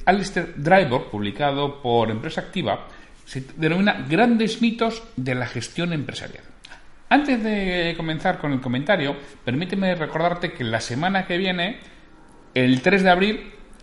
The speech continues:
estaré en Barcelona impartiendo un taller sobre cómo conseguir citas comerciales en LinkedIn junto con Ainhoa Gómez Beltrán.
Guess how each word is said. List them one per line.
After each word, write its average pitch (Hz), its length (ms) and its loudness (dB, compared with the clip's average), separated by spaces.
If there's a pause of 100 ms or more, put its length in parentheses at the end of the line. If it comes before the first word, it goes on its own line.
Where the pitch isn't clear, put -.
(120)
estaré 151 500 4
en 139 140 2
Barcelona 185 680 4 (520)
impartiendo 175 960 4
un 143 180 -2
taller 165 300 2
sobre 156 260 2
cómo 185 260 4
conseguir 160 380 -2
citas 156 340 -2
comerciales 143 480 -2
en 143 120 0
LinkedIn 185 360 0
junto 127 360 -2
con 123 120 2
Ainhoa 156 320 4
Gómez 120 280 0
Beltrán. 85 320 -6